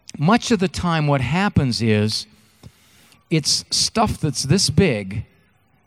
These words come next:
that accumulates. I'm kind of a neatnik. God is a practical joker.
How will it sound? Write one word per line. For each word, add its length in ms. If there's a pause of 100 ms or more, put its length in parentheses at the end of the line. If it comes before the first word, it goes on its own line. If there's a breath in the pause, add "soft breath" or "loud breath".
(1500)
that 140
accumulates. 1080 (2500 soft breath)
I'm 100
kind 260
of 100
a 40
neatnik. 800 (2500 loud breath)
God 280
is 120
a 60
practical 540
joker. 480